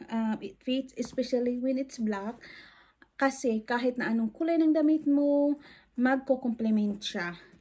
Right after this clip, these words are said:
So, I like this bag. Um, I do change my bag, like, every month. Um, pero pag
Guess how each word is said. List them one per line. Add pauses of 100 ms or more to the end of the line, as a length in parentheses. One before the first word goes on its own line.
So,
I
like
this
bag. (520)
Um,
I
do
change
my
bag,
like, (160)
every
month. (560)
Um,
pero
pag